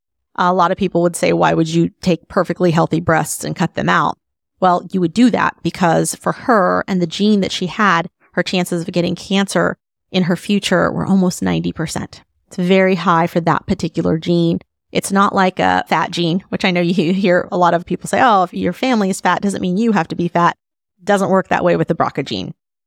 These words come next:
You're actually likely to pass it on to your children by fifty percent.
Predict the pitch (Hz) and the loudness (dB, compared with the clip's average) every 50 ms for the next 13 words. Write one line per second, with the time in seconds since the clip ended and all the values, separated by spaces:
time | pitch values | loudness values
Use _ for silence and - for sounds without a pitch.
0 | _ _ _ _ _ _ _ - 185 190 185 185 175 170 - 175 - - - 180 | _ _ _ _ _ _ _ -8 -4 -2 0 2 2 0 0 -2 -4 -4 -6 -6
1 | 175 175 - _ _ _ _ _ - 196 185 180 185 180 185 - - 185 175 175 | -6 -8 -10 _ _ _ _ _ -8 -4 -2 0 0 0 0 0 0 0 0 0
2 | - - - - - - - - 180 180 175 - 180 170 165 - - 180 175 175 | -2 -4 -4 -4 -4 -2 0 0 2 2 0 0 -2 -4 -2 -2 0 0 0 0
3 | 180 180 - 170 - - 175 - - 180 - 196 - - - - 440 480 - - | 0 -2 -2 -4 -4 -6 -6 -6 -8 -10 -10 -10 -8 -4 -4 -4 -4 -6 -10 -16